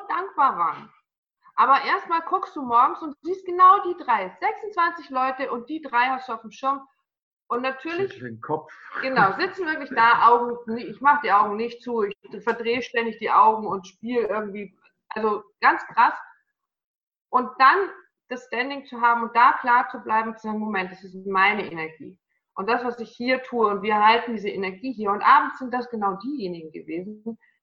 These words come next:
Speaker 1: die wirklich dann dankbar extra nochmal zu uns kamen und sagen, „Was für ein geiler Tag.“ Ähm, das wieder zu reflektieren.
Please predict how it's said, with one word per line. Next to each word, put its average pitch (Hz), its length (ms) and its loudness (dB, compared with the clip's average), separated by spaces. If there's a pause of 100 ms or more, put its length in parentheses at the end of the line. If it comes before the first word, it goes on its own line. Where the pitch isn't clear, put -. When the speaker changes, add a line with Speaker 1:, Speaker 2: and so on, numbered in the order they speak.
Speaker 1:
die 220 100 -6
wirklich 233 280 -2
dann 208 220 -2
dankbar 233 480 4
extra 226 280 -2
nochmal 208 340 0
zu 339 200 6
uns 247 240 2
kamen 185 340 6
und 185 160 -10
sagen, 190 300 4
„Was 226 240 8
für 277 80 -6
ein 240 80 -6
geiler 226 400 0
Tag.“ 165 240 0 (540)
Ähm, 214 420 -2 (1120)
das 262 240 4
wieder 247 200 -4
zu 202 120 -10
reflektieren. 180 760 -10